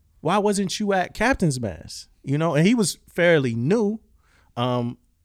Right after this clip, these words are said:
you know, and he's like, and I'm like, "Yo, I didn't know that first classes could, could go.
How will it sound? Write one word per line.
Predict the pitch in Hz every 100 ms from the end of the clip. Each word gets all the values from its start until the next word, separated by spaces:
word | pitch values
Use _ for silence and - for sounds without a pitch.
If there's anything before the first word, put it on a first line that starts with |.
| _ _ _ _ _ -
you | 147
know, | 131 123
and | 135
he's | 175
like, | 160 135
and | 131 147
I'm | 170
like, | 151 147
"Yo, | 170
I | 90 110
didn't | 123 120 120
know | 120 123
that | 123 113 110
first | 123 117
classes | 127 117 - 113 -
could, | 98 - _ _
could | - 104
go. | 95 110 262 -